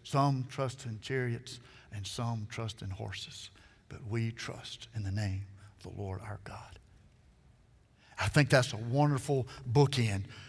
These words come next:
to where it begins for everybody, where we're to fear God. We're to have a, a holy reverence, a respect for him, because we know he's a God of righteousness and justice,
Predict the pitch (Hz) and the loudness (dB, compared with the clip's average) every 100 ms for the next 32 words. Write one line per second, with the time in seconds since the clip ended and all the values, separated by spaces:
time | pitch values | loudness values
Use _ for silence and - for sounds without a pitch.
0 | - - 135 143 139 139 120 185 180 - | -10 0 6 8 8 6 12 12 12 8
1 | 143 175 170 139 123 113 139 147 165 151 | 12 12 12 10 10 10 8 10 10 8
2 | 147 - - 139 - 233 175 151 131 123 | 4 0 4 6 12 12 12 12 12 10
3 | - 170 185 180 202 185 156 - - - | 4 10 12 12 12 12 12 10 -2 -10
4 | - 123 - 247 254 214 180 202 214 143 | -2 4 12 12 12 12 12 12 12 12
5 | 123 - - - - - 170 160 - - | 2 -2 -8 -10 2 10 12 10 8 4
6 | - 269 - 180 139 127 139 113 117 - | 12 12 12 6 8 8 8 6 2 -6
7 | - - - - - - _ _ _ _ | -16 -18 -20 -20 -20 -20 _ _ _ _
8 | - _ _ - _ - _ _ _ _ | -20 _ _ -20 _ -20 _ _ _ _
9 | _ _ _ _ _ _ _ _ _ _ | _ _ _ _ _ _ _ _ _ _
10 | _ - - - _ _ _ _ - _ | _ -20 -20 -20 _ _ _ _ -20 _
11 | _ _ _ - _ - - - 123 123 | _ _ _ -20 _ -20 -8 0 2 4
12 | 127 127 123 120 123 131 104 101 - - | 6 6 4 0 4 4 4 0 -6 -16
13 | - 120 113 123 120 113 117 101 110 104 | -6 -4 2 4 4 -2 -6 -6 -6 -6
14 | 123 - - - | -8 -10 -14 -20